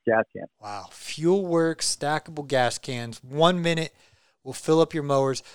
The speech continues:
Speaker 2: So what's, what's the best way? Um, guys are listening all across the United States right now, uh, uh, you know, especially right here, going into our spring rush. It, someone says, "Hey, I wanna pick
Speaker 1: Mm-hmm.
Speaker 2: up a couple of these." What's the price point? What's the most efficient way to have 'em order it and get it delivered to their door? What, what's the,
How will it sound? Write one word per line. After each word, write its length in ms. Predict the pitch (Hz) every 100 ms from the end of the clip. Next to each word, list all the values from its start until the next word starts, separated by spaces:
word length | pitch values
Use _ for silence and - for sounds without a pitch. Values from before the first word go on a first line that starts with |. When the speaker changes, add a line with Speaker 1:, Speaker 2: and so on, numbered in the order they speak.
| -
Speaker 2:
So 160 | - 170
what's, 420 | 160 226 233 -
what's 380 | 165 175 202 -
the 160 | 185
best 320 | 160 170 -
way? 420 | 165 160 151 135 131
Um, 380 | 135 131 120 110 - _ _
guys 320 | 156 180 170
are 80 | 160
listening 400 | 156 147 151 135
all 140 | 139
across 340 | 143 - 135 -
the 80 |
United 240 | 135 139 139
States 320 | - 139 131
right 160 | 139 127
now, 280 | 131 131 127
uh, 120 | 120
uh, 120 | 123 117 107
you 140 | 131
know, 60 | 120
especially 460 | - 151 147 - 131
right 200 | 131 135
here, 300 | 143 135 - - - - -
going 280 | 156 156 151
into 200 | 143 151
our 140 | 131
spring 380 | 107 - 151 139
rush. 420 | 123 139 127 -
It, 180 | 123 123
someone 320 | - 143 139
says, 240 | 131 135 -
"Hey, 80 |
I 60 | 156
wanna 240 | 170 147
pick 80 | 139
Speaker 1:
Mm-hmm. 80 | 185
Speaker 2:
up 160 | 160 -
a 40 |
couple 380 | - 147 - 120
of 100 | 117
these." 300 | 123 117 -
What's 220 | 156 -
the 80 | -
price 320 | - 160 160
point? 380 | - 170 151 135 - - _
What's 260 | 139 160 -
the 120 | 151
most 360 | 143 147 - _ -
efficient 480 | 156 - 156 165 143
way 180 | 143
to 80 | 139
have 200 | 127 135
'em 120 | 127
order 320 | 131 139 139 135
it 80 |
and 180 | 117 113
get 140 | 135 123
it 80 |
delivered 400 | 120 123 127 117
to 100 | 107
their 120 | 117 110
door? 320 | 117 123 107
What, 180 | 117 120
what's 260 | 127 -
the, 120 | -